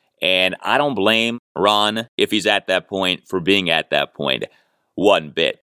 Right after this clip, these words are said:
All right, so whereas Landon Collins did not play a ton at the Packers, Jamin Davis did. Jamin Davis in the loss at the Packers played on ninety-eight percent of Washington's defensive snaps. That really stood out.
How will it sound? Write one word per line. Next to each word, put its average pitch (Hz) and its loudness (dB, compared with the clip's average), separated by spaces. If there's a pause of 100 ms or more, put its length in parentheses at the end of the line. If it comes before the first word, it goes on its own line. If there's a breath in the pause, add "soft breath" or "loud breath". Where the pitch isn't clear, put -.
(160)
All 190 6
right, 151 2
so 165 -2
whereas 165 2
Landon 220 0
Collins 131 2
did 120 -2
not 147 0
play 175 0
a 117 -2
ton 117 0
at 104 2
the 87 -6
Packers, 92 -2
Jamin 175 -2
Davis 165 2
did. 170 0
Jamin 226 -2
Davis 147 2
in 139 0
the 123 2
loss 156 4
at 151 2
the 127 0
Packers 127 -4
played 127 2
on 104 -2
ninety-eight 180 -2
percent - 0 (300)
of 107 4
Washington's 143 2
defensive 139 0
snaps. 92 -2
That 220 4
really 165 -2
stood 127 2
out. 180 2